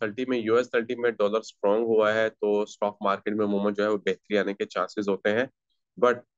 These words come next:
फिलहाल, अ, जो है हम यहाँ पर selling की trade की opportunity फाइंड आउट करेंगे। हमारे पास ये एक support area है,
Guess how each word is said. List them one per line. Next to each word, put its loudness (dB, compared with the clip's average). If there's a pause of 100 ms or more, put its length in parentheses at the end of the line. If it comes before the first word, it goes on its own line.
(120)
फिलहाल, 2
अ, 2
जो 0
है -4
हम -4
यहाँ 0
पर -10
selling -2
की -4
trade 0
की -6
opportunity 0
फाइंड -2
आउट -2
करेंगे। -4
हमारे -2
पास -4
ये 0
एक -4
support 0
area 2
है, 0